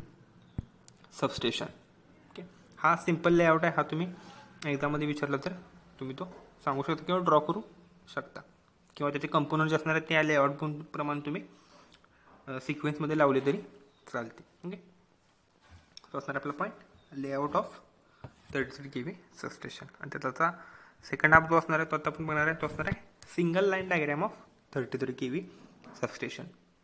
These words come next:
Single line diagram म्हणजे काय, ते आपल्याला माहीत आहे. Single line डायग्राममध्ये काय केलं जातं, तर सबस्टेशनमधले जे components आहेत, ते component एका single लाईनवरती represent केले जातात आणि त्याला आपण single line diagram आहे असं म्हणतो.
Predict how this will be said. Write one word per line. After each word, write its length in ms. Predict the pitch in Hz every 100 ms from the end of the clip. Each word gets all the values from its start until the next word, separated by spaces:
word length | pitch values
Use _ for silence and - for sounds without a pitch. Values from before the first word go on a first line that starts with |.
| _ _ _ _ _ _
Single 220 | 156 151 170
line 200 | 185 190
diagram 280 | 180 180
म्हणजे 200 | 180 170
काय, 280 | 180 165 180 - - _ -
ते 60 |
आपल्याला 200 | 151 165
माहीत 260 | 170 160 165
आहे. 140 | 175 - - _ -
Single 240 | 151 160
line 180 | 175 180
डायग्राममध्ये 440 | 175 165 170 170
काय 160 | 165 170
केलं 280 | 165 147 139
जातं, 200 | 139 180 - - -
तर 60 |
सबस्टेशनमधले 760 | 156 160 165 190 185 190 180 180
जे 180 | 175 185
components 640 | 185 170 143 165 165 160
आहेत, 100 | 151 - - - - _
ते 60 | 170
component 420 | 180 170 160 165
एका 160 | 160 175
single 320 | 180 151 156
लाईनवरती 580 | 151 151 147 147 202 - - -
represent 580 | 147 139 139 131 170 175 -
केले 140 | 135
जातात 280 | 127 120 139
आणि 140 | 131
त्याला 140 | 139 127
आपण 180 | - 220 - - _ _ -
single 260 | 143 135
line 200 | 139 139
diagram 320 | 139 127 123 147
आहे 100 | 180 - 120
असं 180 | -
म्हणतो. 340 | 131 123 -